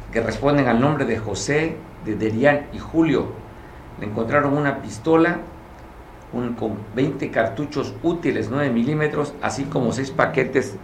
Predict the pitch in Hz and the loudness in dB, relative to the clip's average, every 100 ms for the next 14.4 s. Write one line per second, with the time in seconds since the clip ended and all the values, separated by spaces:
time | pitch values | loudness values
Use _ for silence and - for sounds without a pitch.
0 | 107 107 104 104 98 139 135 - - 135 | 0 2 6 4 4 8 8 8 6 6
1 | 135 113 110 - 120 117 117 - - - | 8 6 6 4 2 2 0 -8 -14 -12
2 | - 120 117 117 104 113 117 120 - 107 | -4 -2 2 2 2 0 -2 -2 -4 -4
3 | - 117 113 117 104 98 95 92 95 104 | -4 -4 -2 -4 -2 -2 -2 -2 -2 4
4 | 135 135 104 - - - - - 95 120 | 6 6 2 -6 -12 -18 -18 -12 -2 4
5 | 170 165 160 170 170 170 165 151 160 180 | 4 4 2 0 0 -2 0 -2 2 2
6 | 147 123 90 92 120 139 139 127 123 131 | 2 -4 -6 4 6 8 8 6 4 6
7 | 123 156 156 170 165 - - - - - | 8 8 8 4 4 -4 -16 -18 -18 -18
8 | - - - - 147 131 139 - 123 120 | -6 -2 -2 0 0 0 -2 -2 -2 -2
9 | 135 135 123 120 117 120 117 117 120 - | -2 -2 -2 -2 -4 -4 -6 -6 -6 -2
10 | 120 110 107 127 135 - 120 - 143 - | 0 0 0 -4 -4 -4 -6 -4 -6 -2
11 | 127 107 107 101 131 170 185 185 - - | -2 -2 -4 -2 0 0 2 2 0 -10
12 | - - - - - - 135 147 139 120 | -18 -18 -18 -16 -12 -4 -2 2 2 4
13 | 110 110 - 143 139 110 107 110 95 - | 2 0 -4 -2 -2 -2 -4 -8 -8 -10
14 | - 151 156 156 | 4 6 6 4